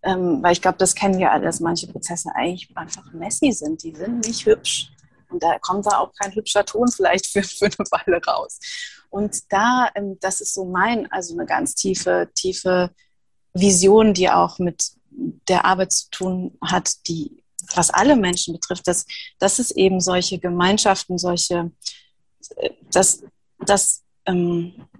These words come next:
dass es dafür ver-, mehr Verständnis gibt. Ich glaub, dass es dafür mö-, für mehr Verständnis gibt, dass wir manchmal echt länger brauchen für diese Prozesse und dass wir in diesen, in dieser Zeit vielleicht nicht so funktionieren können.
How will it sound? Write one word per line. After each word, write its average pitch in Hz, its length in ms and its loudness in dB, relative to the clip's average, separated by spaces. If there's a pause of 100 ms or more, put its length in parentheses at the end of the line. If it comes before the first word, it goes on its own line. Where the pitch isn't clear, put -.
(380)
dass 190 200 4
es - 80 -2
dafür 196 260 0
ver-, 190 180 -4
mehr 196 180 2
Verständnis 185 680 -2
gibt. - 260 -12
Ich - 100 -4
glaub, 180 220 2
dass 196 160 2
es 190 100 -2
dafür 175 300 0
mö-, 202 280 4
für 202 240 2
mehr 202 260 4
Verständnis 202 600 -2
gibt, 185 160 -8
dass - 200 -6
wir 185 60 -2
manchmal 185 420 -2
echt 220 300 0
länger 226 380 6
brauchen 202 840 -2 (320)
für - 140 -4
diese 175 340 0
Prozesse 175 600 2
und 180 120 4
dass 185 200 4
wir 196 120 6
in 202 140 4
diesen, 220 340 4 (520)
in 196 160 6
dieser 214 240 6
Zeit 196 360 4
vielleicht 190 500 -2
nicht 202 140 -4
so 214 120 -8
funktionieren 208 920 -4
können. 151 540 -8